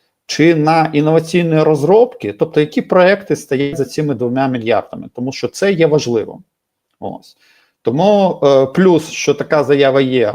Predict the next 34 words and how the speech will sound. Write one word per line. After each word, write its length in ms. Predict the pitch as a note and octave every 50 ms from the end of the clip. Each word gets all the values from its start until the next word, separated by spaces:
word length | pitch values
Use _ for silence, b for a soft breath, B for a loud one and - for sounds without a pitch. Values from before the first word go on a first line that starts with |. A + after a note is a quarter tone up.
| - - _
і 80 | - A#2
дуже 220 | A#2 C3 B2+ B2+
сподіваюся, 420 | B2 - C3+ B2+ B2+ C3 B2+ A#2 -
що 100 | - A#2
такі 180 | - _ B2+
гроші 320 | A#2 A#2+ B2+ C3 - - D3
будуть, 480 | C#3 G3+ C4 E4 A3+ C3+ - - _ _ _ _ _ _ _ _ _ _ _
але 240 | - A#2+ B2 D3 E3 D#3
якщо 420 | D#3 D#3+ - - F#3 E3+ D#3 C#3
ми 220 | C3 C3+ E3 E3
закупимо, 640 | C3 B2+ D3 C#3+ - F#3+ F#3 D#3+ - D3 B2+ B2+ A#2+
там 220 | - - B2 A#2+
будуть 440 | A2 G#2 G#2 A#2 D3+ C#3 C3+ A#2+ -
передані 420 | - C#3 C#3 D3 B2+ C3+ B2+ B2+
держави, 460 | A#2+ A2 C3 A2+ - C#3 B2+ B2 A#2+ A#2
держава 400 | G2+ B2+ A#2 C3 C3 B2 B2 A#2+
здійснить 420 | A#2+ - C3+ B2+ B2 - B2+ G#2+
закупівлю 520 | G2+ A#2+ - - A#2+ - C#3+ C3+ A#2+ A#2
якихось 460 | A#2+ A#2 - C#3 B2 - B2+ A#2+ - B2+
українських 500 | - - B2 B2+ B2 A#2+ - B2+ A2+ G#2+
дронів, 340 | B2 C3 B2+ A#2+ A#2+ G2+
із 100 | A2+ A2
яких 240 | A2+ A2 - C3+ A2
сорок 360 | - - D3+ C#3+ B2 A#2+ -
відсотків, 540 | B2 A#2 - - C#3 B2 A#2 - - B2 A2+ b b b b b b b b _
е, 340 | B2 A#2 A2+ A#2 A2+ A2+ A2 - _
по 120 | B2+ B2+
заяві 400 | G#2+ B2 B2 B2 B2 A#2+ A2 A#2
деяких 480 | G#2 G2+ B2+ B2+ A#2 - - A2 - -
військових, 640 | B2 A#2+ - - - C3 C3 A#2+ G#2+ G#2+ G#2+ - -
вони 460 | - A#2 G#2+ A2 B2+ B2 B2 B2 A#2+ A2+
потребують 640 | - - - - B2+ A#2+ A2+ A#2+ B2 A#2 A2+ G2
доопрацювання 1000 | G2 C3 A#2+ A2 - - A2+ - - B2 C#3 E3 F#3 F3+ D#3 A#2+ G#2+ G2+ - -
і 280 | - A2+ G#2 G2 G2+ G2+